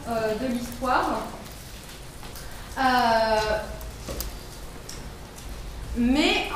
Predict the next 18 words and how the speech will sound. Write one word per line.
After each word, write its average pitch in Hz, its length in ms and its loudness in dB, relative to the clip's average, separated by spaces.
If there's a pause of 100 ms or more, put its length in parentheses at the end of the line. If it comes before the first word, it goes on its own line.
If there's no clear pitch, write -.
en 294 60 4
même 302 260 10
temps, 359 400 4
on 277 60 4
va 269 140 6
trouver, 311 680 0
euh, 240 340 2 (240)
des 311 200 2 (200)
pistes 349 340 0 (160)
d'analyse 254 680 2
qui 277 80 -4
sont 285 160 -2
des 285 120 0
pistes 294 300 -4
d'analyse 233 560 0
intéressantes 233 760 -2 (640)
autour 330 580 2 (120)
d'un 269 280 4